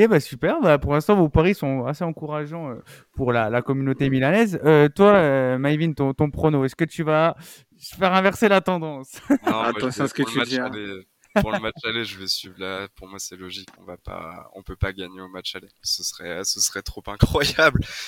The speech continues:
Speaker 2: Donc, moi, j'étais parti sur un, ouais, un peu pareil, deux zéro, trois zéro, trois un.
Speaker 1: Hmm.
Speaker 2: Si, pareil, comme, euh, comme vous disiez, si on a de la chance d'en mettre un déjà, euh, à l'aller, on sera déjà super content. Par contre, le retour,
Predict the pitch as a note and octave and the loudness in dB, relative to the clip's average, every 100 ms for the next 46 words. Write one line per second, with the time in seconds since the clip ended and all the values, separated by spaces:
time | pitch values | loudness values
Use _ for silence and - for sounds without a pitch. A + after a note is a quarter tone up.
0 | - - G#2 - G#2+ A2 - A2+ A#2 G#2 | -16 -20 -20 -18 -10 0 0 2 -2 -2
1 | - A2+ A2 - G2 G2 F#2+ F#2+ G2 - | -8 -10 -8 -8 -8 -6 -6 -6 -8 -4
2 | A#2 C#3 C#3 A#2 G2+ G2+ G2+ G2 G2+ F#2+ | -4 -4 0 0 0 -4 -12 -14 -12 -12
3 | G2 G2 - G2+ G2 F#2+ F#2+ G2 - G2 | -10 -10 -8 -8 -10 -14 -14 -14 -10 -6
4 | F#2+ F#2+ _ _ - - - - - A2+ | -6 -8 _ _ -20 -20 -20 -20 -8 -4
5 | G#2 G2 G2 F#2 - - F#2+ F#2+ F#2 F#2 | -4 -4 -4 -4 -6 -18 -16 -12 -10 -10
6 | F#2+ F#2+ F#2+ F#2+ F#2+ F#2+ F#2 G2 G2 G2+ | -10 -10 -10 -12 -14 -16 -12 -4 -4 -4
7 | G2 G2+ G2+ G2 G#2+ G2 G2 G2 F#2+ - | -6 -8 -4 -6 -6 -10 -12 -10 -12 -12
8 | G#2 F#2+ F2+ F#2+ F#2+ F2 F2 - _ _ | -12 -10 -8 -8 -10 -12 -18 -20 _ _
9 | - - - - G#2 G#2+ G#2+ A2 G#2+ G2 | -20 -20 -20 -4 0 2 2 -2 -8 -10
10 | F#2 F#2+ F#2 - - F#2+ - G2 A2+ - | -10 -12 -10 -6 -6 -6 -10 -20 -20 -20
11 | _ _ _ _ _ G#2 A#2 - A#2+ - | _ _ _ _ _ -2 -2 -4 -16 -12
12 | G#2+ G2+ G2+ - A2 - | -10 -10 -10 -12 -14 -14